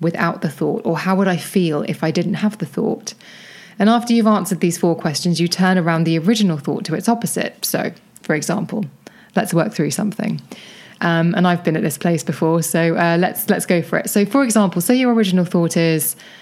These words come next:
"My colleagues think I'm rubbish at my job." So you ask yourself, first of all, "Is it true that you're rubbish at your job?"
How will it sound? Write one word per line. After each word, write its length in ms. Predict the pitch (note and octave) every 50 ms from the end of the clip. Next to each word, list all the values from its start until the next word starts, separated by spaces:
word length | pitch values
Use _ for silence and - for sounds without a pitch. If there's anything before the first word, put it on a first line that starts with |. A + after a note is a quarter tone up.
| - - - - - _ _ -
"My 140 | F#3 F3+
colleagues 400 | F3+ - - F#3+ F3 F3 D#3+ -
think 240 | - - F3 E3 -
I'm 140 | E3+ D#3+ D#3
rubbish 320 | D#3+ D#3+ D#3 - - -
at 80 | - -
my 100 | - -
job." 300 | - - - - - - - - - - - _ - - - - - - - - - - - -
So 180 | - - F3
you 300 | D#3+ - - F#3 F#3 F3+
ask 240 | F3+ F3 E3+ - -
yourself, 340 | F3 D#3+ - E3 D#3 D3+ -
first 260 | - D3+ D3+ C#3+ -
of 80 | E3 -
all, 240 | D3 D3 D3 - -
"Is 160 | - F#3 F3
it 120 | - - -
true 540 | - - - E3 C#3+ - - - E3 F3+ F3 - -
that 100 | - -
you're 140 | - - E3+
rubbish 320 | D#3+ D#3+ D3+ - D3 - -
at 60 | -
your 140 | - - -
job?" 380 | - G3+ F3 - G3 G3 -